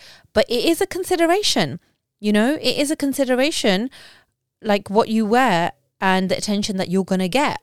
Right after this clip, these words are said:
Are you going to be comfortable with it? You know, how much do you need to cover up to just not get any intention, to avoid trouble? Like, you're not asking for trouble. And I think a woman, whatever you wear,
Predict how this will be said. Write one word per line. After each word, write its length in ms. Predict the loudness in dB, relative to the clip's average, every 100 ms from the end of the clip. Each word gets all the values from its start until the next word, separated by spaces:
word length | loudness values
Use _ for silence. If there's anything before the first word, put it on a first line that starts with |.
| -2
Are 120 | -2
you 140 | 0
going 240 | -2 -2 -2
to 80 | -4
be 100 | -4
comfortable 480 | -6 -4 -2 0 2
with 160 | 0
it? 180 | 0 -4 -18 -20 _ -4
You 100 | 0
know, 160 | 0
how 220 | 0 0 0
much 180 | 0
do 100 | -4
you 140 | -2 -2
need 140 | -2
to 100 | -4
cover 320 | -2 2 4
up 320 | 4 4 2 -4 -20 _ -12
to 340 | -2 2 2 2
just 180 | 0
not 260 | 2 0 0
get 140 | -2
any 380 | 0 -2 -2 -4 _ _ -10
intention, 440 | -6 -4 -4 -2 0
to 160 | 0
avoid 280 | 2 2 0
trouble? 420 | 0 0 0 -2 _ _ _
Like, 240 | -2 0 2
you're 100 | 2
not 160 | 2 2
asking 360 | 0 -2 -8
for 100 | -10
trouble. 340 | -2 0 0 -2
And 120 | -4
I 80 | -4
think 180 | -4
a 40 | -2
woman, 380 | 0 0 -2 -4 -14 -16
whatever 340 | -2 0 2 0
you 180 | 0 0
wear, 400 | 0 0 -2